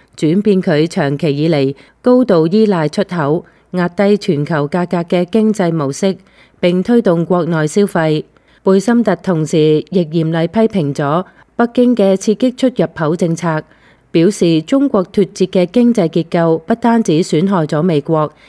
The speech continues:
亦損害咗全球，同時仲批評中國目前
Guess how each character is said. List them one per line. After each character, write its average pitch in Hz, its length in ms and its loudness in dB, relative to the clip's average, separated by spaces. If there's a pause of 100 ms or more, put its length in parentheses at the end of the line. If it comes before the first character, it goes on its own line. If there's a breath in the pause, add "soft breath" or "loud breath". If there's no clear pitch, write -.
(160 soft breath)
亦 175 120 2
損 170 380 -2
害 180 180 0
咗 160 180 0
全 151 240 -2
球， 135 340 -2 (320 soft breath)
同 185 260 0
時 190 220 2
仲 202 220 0
批 254 80 -2
評 202 340 2
中 208 220 -2
國 180 140 0
目 156 240 -4
前 139 260 -2